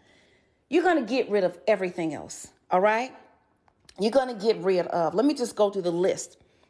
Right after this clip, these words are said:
of the things that you're going to get rid of. You are going to get rid of proclamations, invitations, salutations, greeting cards, uh, report cards, programs. Uh, you are going to get rid of all this paper,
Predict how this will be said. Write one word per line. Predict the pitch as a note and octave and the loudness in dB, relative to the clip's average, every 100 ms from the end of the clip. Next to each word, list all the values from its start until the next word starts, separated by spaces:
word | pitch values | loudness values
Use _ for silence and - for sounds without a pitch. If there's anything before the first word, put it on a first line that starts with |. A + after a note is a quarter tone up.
| - | -4
of | A3+ | 0
the | A#3+ | 0
things | A#3+ D4+ D4 | 0 0 0
that | B3+ C#4+ | -4 -6
you're | B3 | -4
going | A#3 A3+ | -2 -4
to | B3 | -10
get | G3 G3 E3 | -6 -6 -4
rid | F#3 E3 | -6 -6
of. | C#3 F2 - _ _ _ _ _ | -8 -10 -16 _ _ _ _ _
You | A3+ E4 | 0 2
are | E4 | 2
going | C4+ C4 B3 | 0 -6 -6
to | A#3+ | -6
get | A3 F3+ | -2 -2
rid | G3 A3 F#3+ - | 0 0 -2 -2
of | F3 B2 - - _ _ _ _ _ - | -4 -4 -8 -20 _ _ _ _ _ -14
proclamations, | - D#4+ D4 A#3 F#3+ D#3 B2 - - - - | 0 0 0 -6 -4 -4 -6 -10 -16 -12 0
invitations, | D4 B3 A3 - E3 E3 C3 - | 2 2 -6 -4 -6 -6 -12 -10
salutations, | - C#4+ D4 C#4+ A#3+ G3+ C4+ F#3 - B2+ - _ _ _ _ D#3+ | -4 -2 0 -2 -6 -10 -8 -8 -8 -14 -16 _ _ _ _ -14
greeting | D#3+ C#4+ D4 A#3+ F#3 | -2 0 0 -2 -4
cards, | - F3 C3 D2 - - - _ | -2 -2 -2 -4 -8 -16 -20 _
uh, | G3+ F#3+ F3 | 0 2 0
report | F#3 F#3 - E4 C#4+ - | -2 -2 0 2 2 -2
cards, | A3 D3 - - | -6 -6 -6 -12
programs. | _ - C#4 C4+ G#3 F#3+ C#3 - - - - - | _ 0 2 2 2 -2 -2 -6 -14 -20 -20 -6
Uh, | - G#3 F#3+ D#3+ - | 0 2 2 -2 -14
you | F#3+ C#4+ E4+ | -2 0 2
are | |
going | D4 C#4 C4+ | 0 -2 -6
to | B3+ | -8
get | A#3 A#3 | -10 -4
rid | G3+ | -4
of | F3+ | -2
all | G3+ G#3+ | -2 0
this | G#3+ G#3+ | -2 -6
paper, | B3 E3 - | -8 -8 -10